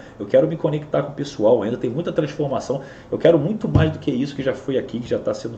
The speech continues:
passado. Pode ter certeza disso. Então, assim, é...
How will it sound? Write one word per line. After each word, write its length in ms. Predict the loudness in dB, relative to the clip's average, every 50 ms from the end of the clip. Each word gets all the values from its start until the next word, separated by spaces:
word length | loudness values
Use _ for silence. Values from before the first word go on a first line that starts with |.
| -8 -6
passado. 600 | -6 -6 -6 -6 -6 -4 -2 0 0 -2 -2 -6 -12 -16 -20 -20 -20 -20 -20 -20 -20 -20 -20 -20 -10 -2
Pode 240 | 0 0 0 0 0
ter 120 | -2 -4
certeza 440 | -2 -4 -6 -2 0 0 2 2 0
disso. 380 | -2 -2 -4 -4 -6 -10 -18 -20 -20 -20 -20 -20 -20 -20 -20 -16 -12
Então, 320 | -10 0 4 4 6 6
assim, 300 | 6 4 2 0 -2 0 2
é... 880 | 2 4 4 6 6 6 6 6 6 6 6 4 4 2 2 0 -2